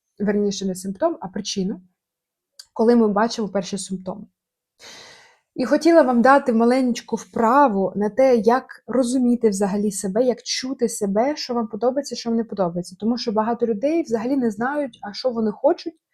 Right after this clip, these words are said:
а що їм подобається, а де їм комфортно. І ця вправа — це просто відслідковувати, що ви хочете протягом дня. Починаючи з того, а що ви хочете їсти. А що ви сьогодні хочете поїсти?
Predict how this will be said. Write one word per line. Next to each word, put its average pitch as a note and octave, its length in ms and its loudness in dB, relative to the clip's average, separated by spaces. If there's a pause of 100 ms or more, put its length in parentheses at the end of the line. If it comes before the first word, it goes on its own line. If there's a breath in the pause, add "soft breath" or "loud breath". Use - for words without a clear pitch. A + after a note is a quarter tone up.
(120)
а G3+ 80 -10
що C#4 140 -2
їм B3+ 160 0
подобається, C4 640 0
а G3+ 80 -8
де G3+ 100 0
їм A#3 120 0
комфортно. G3+ 540 -8 (880 loud breath)
І - 60 -8
ця D#4+ 160 4
вправа — D#4+ 720 4
це C4+ 120 0
просто C4 680 2
відслідковувати, C4 1200 0
що F4 320 2
ви F#4 140 4
хочете C4 640 2
протягом A#3+ 600 -2
дня. F3 200 -4 (800 loud breath)
Починаючи B3+ 640 0
з - 80 -14
того, D4 440 2
а A3 80 -2
що D#4 180 -2
ви F4+ 100 2
хочете B3 400 -2
їсти. F#3+ 560 -4 (920 soft breath)
А A#3 80 -2
що D4+ 180 0
ви C#4 140 2
сьогодні D#4+ 460 4
хочете C#4+ 420 0
поїсти? G3 640 -4